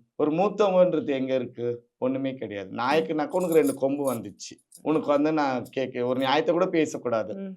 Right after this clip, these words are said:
Speaker 2: ம்.
Speaker 1: சரி, ஓகேன்னு நான் விட்டுட்டு,
Speaker 2: ம்.
Speaker 1: நாலே கால் லட்ச ரூபா நீங்க விடுவீங்களா?
Speaker 2: இல்ல.
Speaker 1: ஒரு பேச்சுவார்த்தை போயிட்டு இருக்கு.
Speaker 2: ம்.
Speaker 1: எனக்கு அதுல வந்து ஒரு நல்ல முடிவு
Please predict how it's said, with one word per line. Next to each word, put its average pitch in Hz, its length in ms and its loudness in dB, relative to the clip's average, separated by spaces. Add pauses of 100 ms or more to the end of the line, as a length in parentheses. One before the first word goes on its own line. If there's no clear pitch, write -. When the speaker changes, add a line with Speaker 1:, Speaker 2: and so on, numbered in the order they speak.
(140)
Speaker 2:
ம். 196 100 -20
Speaker 1:
சரி, 190 220 0
ஓகேன்னு 139 400 4
நான் 120 240 -4
விட்டுட்டு, 104 560 -4 (180)
Speaker 2:
ம். - 60 -12
Speaker 1:
நாலே 147 240 2
கால் 143 140 0
லட்ச 135 160 0
ரூபா 160 140 2
நீங்க 139 200 -2
விடுவீங்களா? 120 400 -6
Speaker 2:
இல்ல. 190 260 -2 (240)
Speaker 1:
ஒரு 185 260 6
பேச்சுவார்த்தை 175 640 2
போயிட்டு 131 340 -4
இருக்கு. 120 220 -4
Speaker 2:
ம். - 440 -10
Speaker 1:
எனக்கு 202 260 2
அதுல 156 220 6
வந்து 139 220 2
ஒரு 175 120 4
நல்ல 139 300 -2
முடிவு 120 500 -8